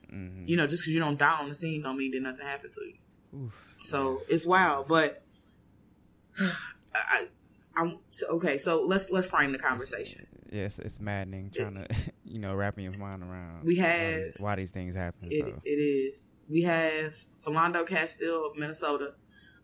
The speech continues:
Speaker 2: um, and Alton Sterling, uh, from Baton Rouge, who kinda,
Speaker 1: Mm-hmm.
Speaker 2: you know, were killed within a day or so of each other by, at the hands of the police. Uh, we know Philando was, uh,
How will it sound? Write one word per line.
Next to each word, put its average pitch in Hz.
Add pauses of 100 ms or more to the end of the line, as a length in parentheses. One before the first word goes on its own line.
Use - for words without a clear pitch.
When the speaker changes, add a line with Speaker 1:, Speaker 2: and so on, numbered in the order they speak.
Speaker 2:
um, 139
and 143 (120)
Alton 151
Sterling, 147 (400)
uh, 143
from 147
Baton 147
Rouge, 147
who 160
kinda, 135 (100)
Speaker 1:
Mm-hmm. 110
Speaker 2:
you 160
know, 135 (200)
were 143
killed 147
within 143
a 143
day 151
or 156
so 147
of 143
each 147
other 139
by, 143 (100)
at 156
the 151
hands 143
of 143
the 143
police. 143 (140)
Uh, 143
we 147
know 135
Philando 147
was, 135 (340)
uh, 135